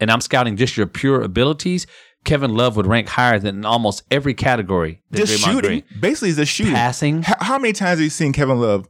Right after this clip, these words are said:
Speaker 2: get a rebound, dribble the full length of the court,
Speaker 1: Okay.
Speaker 2: find a wide open guy for
Speaker 1: Can,
Speaker 2: a score? How
Speaker 1: can
Speaker 2: many
Speaker 1: I,
Speaker 2: times have you done that?
Speaker 1: can I finish? Can I finish? So I'm just talking about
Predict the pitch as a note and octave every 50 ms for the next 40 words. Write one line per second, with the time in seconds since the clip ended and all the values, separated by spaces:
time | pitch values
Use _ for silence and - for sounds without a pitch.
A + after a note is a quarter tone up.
0 | _ _ _ _ F2 A2 B2+ B2+ A2+ A2 A#2 G#2 F#2 G2 F#2 F2+ F2+ E2+ - _
1 | _ _ _ _ _ _ _ _ _ - G2 - C3 C3+ A#2 B2 A#2 A2 G#2+ -
2 | _ _ _ - F#2+ F#2+ - - - - D#3+ E3+ F3+ F3 E3 D3+ D3+ D#3 - D3
3 | C3 C3+ C3+ - D3+ C3 G#2 F2+ - - - - - - F#3 E3+ E3+ E3+ F3 E3+
4 | D3+ C3+ C3 C3+ C3+ C3+ - B2 A#2 A2 G#2 G2 F2+ F#2 A2+ _ - A2+ G#2 G2+
5 | - - - E2 - - - - F3+ F#3+ - F#3+ F3 D#3 D3+ C#3+ C3 A2+ G2 -
6 | - - A#2+ G#2+ G2 - - A2 G2+ G2 G2+ - - _ _ _ _ _ _ _
7 | _ _ _ _ _ _ _ _ _ _ _ _ _ _ _ - - G#2+ G2 F#2+
8 | - G#2 G2 G2 G2+ - - _ _ _ _ _ _ _ _ _ _ _ _ _
9 | _ _ - - - A#2+ A2 - - - A#2 B2+ D3 D#3+ - - D3 C#3+ - C3+
10 | A#2+ A2+ G#2+ G#2